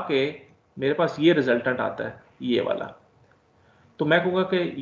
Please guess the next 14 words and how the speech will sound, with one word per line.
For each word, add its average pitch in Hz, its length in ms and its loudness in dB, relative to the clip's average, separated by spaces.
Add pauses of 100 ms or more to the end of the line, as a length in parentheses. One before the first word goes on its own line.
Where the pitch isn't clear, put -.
(160)
ये 220 80 8
जो 226 120 4
signal 147 400 0
है 147 280 2
वो 143 380 0
इससे 170 280 2
represent 120 460 2
होगा। 113 320 -10 (1500)
अब - 160 2
अगर 185 380 0
ये 151 260 2
जो 233 100 -2
component 135 480 0
है 120 280 -4